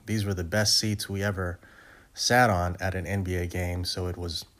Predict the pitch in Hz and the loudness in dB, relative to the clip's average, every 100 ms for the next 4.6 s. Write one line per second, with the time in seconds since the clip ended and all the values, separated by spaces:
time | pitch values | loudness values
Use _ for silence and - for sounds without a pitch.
0 | - - - _ - 98 110 110 101 - | -20 -20 -20 _ -8 0 0 0 -2 -2
1 | - 117 110 98 - 120 107 95 104 104 | 0 0 2 -2 0 -2 -2 -2 0 0
2 | 95 - 87 95 107 87 78 - - - | 0 -4 -2 2 2 2 -2 -12 -18 -20
3 | - - _ _ _ - 98 113 113 113 | -20 -20 _ _ _ -10 -2 2 2 0
4 | 98 127 123 104 95 92 | 2 4 4 2 0 -2